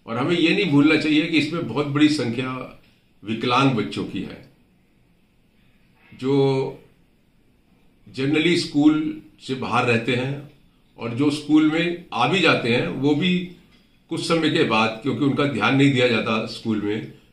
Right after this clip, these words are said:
वो drop out होते हैं। तो सरकार के सामने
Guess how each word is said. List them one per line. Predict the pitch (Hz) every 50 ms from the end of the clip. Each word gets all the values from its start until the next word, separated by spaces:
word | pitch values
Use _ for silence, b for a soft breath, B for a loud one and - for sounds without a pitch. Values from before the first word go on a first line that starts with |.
| B _ -
वो | 131
drop | 120 113 113 123 113 113 110
out | 110 110 104
होते | 90 90 85 - - -
हैं। | 87 - - - _ _ _ _ _ _ _ _ _ _ _ _ _ _ _ _ _ _ _ _ _ _ _ _ _ _ _ _ _ -
तो | 165 175 180 180 - - - - -
सरकार | - - 135 127 - 147 156 180 180
के | 196 190
सामने | - - 156 156 160 170 175 180 180 180 - - -